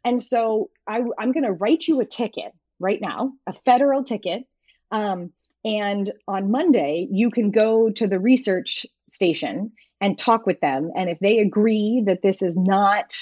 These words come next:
you know, that this is allowed, like, it'll be fine. And, you know, it'll be, you know, we'll sort of just wipe the ticket. It's no problem.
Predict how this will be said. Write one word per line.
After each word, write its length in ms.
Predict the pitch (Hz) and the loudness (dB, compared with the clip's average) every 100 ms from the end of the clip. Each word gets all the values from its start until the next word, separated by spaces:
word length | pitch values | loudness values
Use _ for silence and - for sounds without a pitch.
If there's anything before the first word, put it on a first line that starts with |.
| - | -2
you 120 | 202 214 | 4 6
know, 80 | 175 | 6
that 140 | 185 | 6
this 220 | 226 226 | 6 6
is 160 | 269 254 | 4 6
allowed, 500 | 226 170 147 156 190 _ _ | 6 4 4 0 -2 _ _
like, 220 | - 180 - | 2 2 4
it'll 180 | 202 202 | 2 2
be 120 | 220 | 2
fine. 400 | 208 180 165 170 | 2 0 0 -2
And, 140 | 165 156 | -4 -2
you 100 | 190 | 0
know, 120 | 175 | 2
it'll 160 | 165 165 | 0 0
be, 100 | 185 | -2
you 160 | 147 | 0
know, 80 | 165 | -2
we'll 180 | 156 156 | 0 -2
sort 220 | - 180 | -2 -2
of 80 | 165 | -2
just 180 | 165 - | -4 -2
wipe 220 | 160 160 | -2 0
the 80 | 170 | -2
ticket. 300 | - 170 160 | -6 -6 -8
It's 160 | 156 | -10
no 120 | 156 151 | -10 -6
problem. 440 | - 170 151 143 | -2 -2 -2 -6